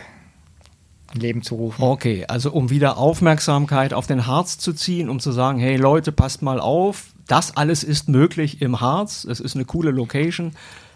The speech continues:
Speaker 2: und man kann da eben zum Beispiel sportlich unglaublich viel veranstalten.
Speaker 1: Genau, also man sagt ja immer, viele Höhenmeter als Stichpunkt kann man nur in den Alpen machen. Ich glaube, man kann an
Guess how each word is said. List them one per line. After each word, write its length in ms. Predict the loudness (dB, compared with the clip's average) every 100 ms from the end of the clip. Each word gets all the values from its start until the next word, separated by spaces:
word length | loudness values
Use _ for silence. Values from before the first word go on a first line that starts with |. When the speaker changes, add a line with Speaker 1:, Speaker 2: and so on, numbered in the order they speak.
| -10
Speaker 2:
und 160 | -6 -2
man 140 | -2
kann 180 | -2 -2
da 100 | -2
eben 220 | -2 0
zum 240 | 4 4 4
Beispiel 520 | 2 0 -2 -4 -4
sportlich 640 | -4 0 0 0 -4 -4 -14 -20 -20 -20 0
unglaublich 420 | 4 6 4 4
viel 160 | 4 4
veranstalten. 640 | 2 -2 -4 -8 -10 -8 0
Speaker 1:
Genau, 320 | 2 4 2
also 440 | 2 -2 -4 -6 -10 -20 _ -20 -8
man 200 | -4 2
sagt 240 | 2 2
ja 80 | 0
immer, 340 | 0 0 0 -4 -16 -20 -12
viele 300 | -2 2 4
Höhenmeter 640 | 6 6 4 2 0 0 -8 _ _ _
als 180 | -8 -8
Stichpunkt 600 | -4 -4 -2 2 2 2 -6 -12
kann 140 | -2 2
man 100 | 4
nur 80 | 2
in 140 | 2
den 40 |
Alpen 300 | 4 4 4
machen. 460 | 2 2 0 -4 -8 -20 _ _
Ich 220 | -8 -6 0
glaube, 340 | 2 2 0
man 180 | -2 -4
kann 180 | -4 -4
an 240 | -4 -6